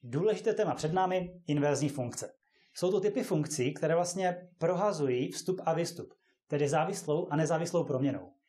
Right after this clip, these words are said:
Vysvětlíme si, jak získat předpis takové funkce a kdy je inverzní funkci vůbec možné vytvořit.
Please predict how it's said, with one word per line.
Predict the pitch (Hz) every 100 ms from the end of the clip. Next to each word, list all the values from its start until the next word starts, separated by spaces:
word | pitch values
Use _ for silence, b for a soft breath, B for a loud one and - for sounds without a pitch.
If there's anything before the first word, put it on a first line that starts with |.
| _ _ _
Vysvětlíme | 139 160 233 226 214
si, | -
jak | 220 170
získat | 156 - 113 -
předpis | - 139 131 -
takové | 131 135
funkce | 131 139 127 - 143 214 - _
a | 135
kdy | 127 151
je | 214
inverzní | 202 185 196 170 143
funkci | 175 175 - 175 170 120
vůbec | 139 135 127
možné | 123 120 110
vytvořit. | 110 135 123 -